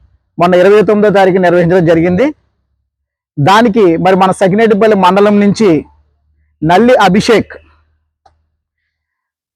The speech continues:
మరి వెయిట్ పవర్, పవర్ లిఫ్టింగ్,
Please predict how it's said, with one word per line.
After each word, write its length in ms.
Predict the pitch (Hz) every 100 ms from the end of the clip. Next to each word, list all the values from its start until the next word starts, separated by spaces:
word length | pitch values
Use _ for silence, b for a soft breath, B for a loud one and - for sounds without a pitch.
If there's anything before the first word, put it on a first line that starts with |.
| _ _ _ _ -
మరి 360 | 170 170 160 - _
వెయిట్ 320 | 151 202 233 -
పవర్, 440 | 208 233 247 165 156
పవర్ 240 | - 151
లిఫ్టింగ్, 260 | 160 -